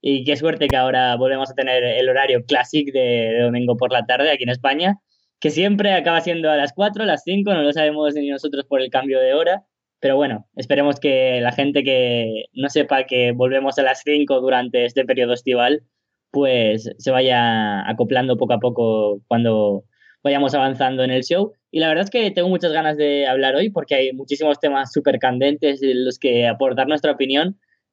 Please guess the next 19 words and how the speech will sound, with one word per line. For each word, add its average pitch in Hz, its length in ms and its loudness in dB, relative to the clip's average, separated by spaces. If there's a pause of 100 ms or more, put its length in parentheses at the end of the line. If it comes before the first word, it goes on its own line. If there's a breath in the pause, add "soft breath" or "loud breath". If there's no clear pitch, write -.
ya 156 100 -2
que 143 220 2
no 151 120 2
siempre 175 520 0
en 151 80 -4
Inbox 151 340 -4
tenemos 139 320 -4
tiempo 135 300 -2
de 127 240 2
hablar 127 420 0
todo 127 220 0
de 123 80 0
la 117 80 0
actualidad, 120 640 0 (100)
puesto 120 320 -2
que 110 300 0 (140)
siempre 143 280 0
tenemos 127 240 0
preguntas, 113 1040 0